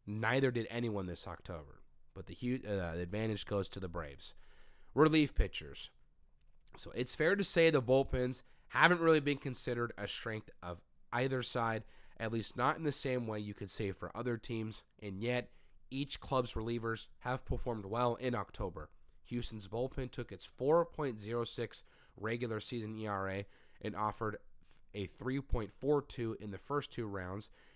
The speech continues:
Atlanta took its three point seven regular season and gave a three point five six. In some sense,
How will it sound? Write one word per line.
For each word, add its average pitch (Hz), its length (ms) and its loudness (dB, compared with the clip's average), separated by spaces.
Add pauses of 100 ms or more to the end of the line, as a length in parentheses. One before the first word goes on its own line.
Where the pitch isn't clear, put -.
(140)
Atlanta 120 380 -2
took 139 260 -2
its 95 160 -10
three 147 320 -2
point 123 400 -4
seven 170 360 0
regular 120 340 0
season 110 460 -4 (160)
and 107 140 -8
gave 95 160 -8
a - 40 -10
three 123 240 -6
point 113 380 -6
five 101 240 -4
six. - 520 -8 (380)
In 90 180 -10
some 175 280 0
sense, 170 460 0